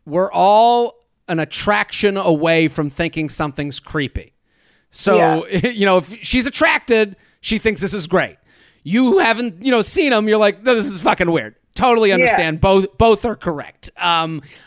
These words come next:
Speaker 1: I, I agree with you. You gotta shoot your shot. He has put so much out there. At what point could he, I, and this is how I think of things.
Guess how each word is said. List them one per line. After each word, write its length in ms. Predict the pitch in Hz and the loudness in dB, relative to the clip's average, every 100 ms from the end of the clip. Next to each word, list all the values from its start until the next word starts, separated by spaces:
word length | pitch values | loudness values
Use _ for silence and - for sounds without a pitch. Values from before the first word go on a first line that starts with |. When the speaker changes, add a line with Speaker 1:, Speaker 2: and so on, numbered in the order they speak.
| _ | _
Speaker 1:
I, 160 | 196 208 | -4 -2
I 120 | 226 247 | 0 0
agree 280 | 214 180 | 0 -2
with 140 | 151 127 | -4 -8
you. 60 | 120 | -4
You 60 | |
gotta 200 | 135 196 | -2 0
shoot 160 | - 180 | -2 -6
your 120 | 165 | -8
shot. 340 | - 139 127 - _ _ _ | -4 -2 -2 -6 _ _ _
He 180 | - 247 | 0 2
has 120 | 254 | 2
put 380 | - - 269 302 | 0 2 2 0
so 260 | - - 240 | -6 0 2
much 200 | 226 220 | 0 -2
out 240 | 170 175 - | -2 -2 -2
there. 260 | 143 127 | -6 -2
At 160 | 190 - | -6 -6
what 380 | 170 220 349 - | -2 -2 -2 -4
point 460 | 196 196 131 85 _ _ _ _ _ _ | 0 0 -2 -8 _ _ _ _ _ _
could 220 | - 190 | -2 -2
he, 340 | 139 - 247 - | -2 -4 -6 -4
I, 200 | 190 220 196 | -4 -2 -2
and 240 | 196 175 | -4 -2
this 140 | 220 | -6
is 100 | - | -4
how 160 | 247 240 | -4 -2
I 100 | 214 | -2
think 220 | - 160 | -2 -6
of 100 | 139 | -8
things. 320 | - 92 - | -12 -18 -20